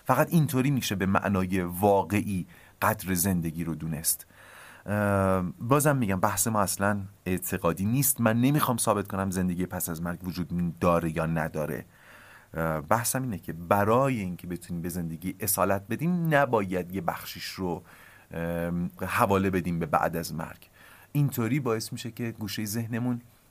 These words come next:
اه، می‌دونین، اه، توضیحش مشخصه دیگه. اه، کلک نباید بزنیم. باید فرض رو بر این بذاریم که مرگ پایان پایان هاست و حالا قدر زندگی رو بدونیم. بسیار خوب. من دیگه بیشتر توضیح نمیدم. اگر مطلب جا نیفتاده،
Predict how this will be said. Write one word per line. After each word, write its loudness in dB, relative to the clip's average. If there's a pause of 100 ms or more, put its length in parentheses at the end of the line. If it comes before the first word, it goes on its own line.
(160)
اه، -6
می‌دونین، -4 (720)
اه، -10 (320)
توضیحش -6
مشخصه -6
دیگه. -6 (600)
اه، 0 (680)
کلک 4
نباید 4
بزنیم. 2 (720)
باید 4
فرض 2
رو 0
بر 4
این -4
بذاریم -4
که -6
مرگ 2 (160)
پایان 0
پایان -2
هاست -2 (400)
و 6
حالا 4
قدر 2
زندگی -2
رو -8
بدونیم. -10 (640)
بسیار -6
خوب. -2
من 6
دیگه -2
بیشتر -4
توضیح -4
نمیدم. -2
اگر 2
مطلب -2
جا 2
نیفتاده، -4